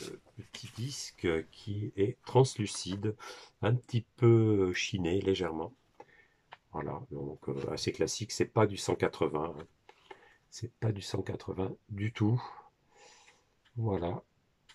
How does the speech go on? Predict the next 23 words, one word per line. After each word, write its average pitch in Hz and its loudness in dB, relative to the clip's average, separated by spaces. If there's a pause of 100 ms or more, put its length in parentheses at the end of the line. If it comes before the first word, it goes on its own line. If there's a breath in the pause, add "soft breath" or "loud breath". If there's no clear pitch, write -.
(220)
donc 107 -2
ce - -12
que 101 -6
je - -4
pouvais 80 0
dire 104 -6
sur - -8
ce - -4
score, 98 6
euh, 98 -4 (180)
que 90 2
j'ai 92 2
déjà, 87 4
mais 95 6
bon, 95 4
c'est - -6
une 92 0
édition 98 0 (840 loud breath)
qui 98 4
était 98 6
en 104 10
dessous 104 2
de, 101 2